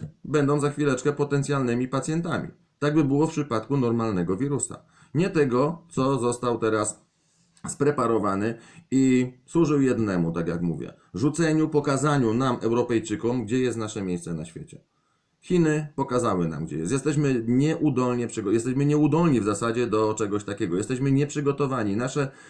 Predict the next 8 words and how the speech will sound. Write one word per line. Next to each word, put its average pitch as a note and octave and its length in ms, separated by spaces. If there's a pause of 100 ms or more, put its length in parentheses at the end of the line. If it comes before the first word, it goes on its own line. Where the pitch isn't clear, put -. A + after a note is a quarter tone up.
(160)
systemy C#3+ 800 (120)
są C#3 420
na B2 160
to B2 140
nieprzygotowane, B2+ 920 (220)
niewydolne. C3 720 (420)
Zwróćcie E3+ 320
uwagę, D3 300